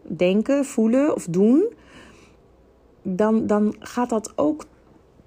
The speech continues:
dan ga, hè, die oordelen gaat tussen de tiener en de ouders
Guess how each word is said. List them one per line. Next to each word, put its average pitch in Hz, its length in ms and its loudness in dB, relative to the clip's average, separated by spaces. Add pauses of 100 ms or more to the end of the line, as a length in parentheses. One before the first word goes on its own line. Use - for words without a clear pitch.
(220)
dan 214 100 -6
ga, 254 120 -6
hè, 285 200 -2
die 240 200 0
oordelen 220 520 2
gaat 220 240 -6
tussen 254 500 -2
de 208 120 -2
tiener 247 340 -2
en 220 100 0
de 214 100 0
ouders 208 360 -2